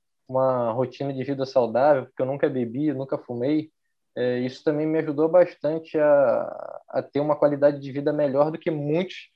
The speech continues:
dos meus, é, concorrentes na época. Mas a prática de mindfulness já começou na minha vida nessa época, com dezesseis anos de idade.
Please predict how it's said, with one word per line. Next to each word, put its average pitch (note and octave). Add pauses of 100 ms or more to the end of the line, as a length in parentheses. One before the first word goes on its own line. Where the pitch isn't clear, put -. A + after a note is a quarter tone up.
(320)
dos C#3+
meus, C#3+
é, B2+
concorrentes D3+
na D#3+
época. B2+ (380)
Mas B2+
a C#3
prática C#3+
de C#3+
mindfulness D#3
já E3+
começou D#3+
na D#3
minha D3+
vida C#3+
nessa D3+
época, D#3
com D3+
dezesseis C3+
anos C#3
de C3+
idade. C3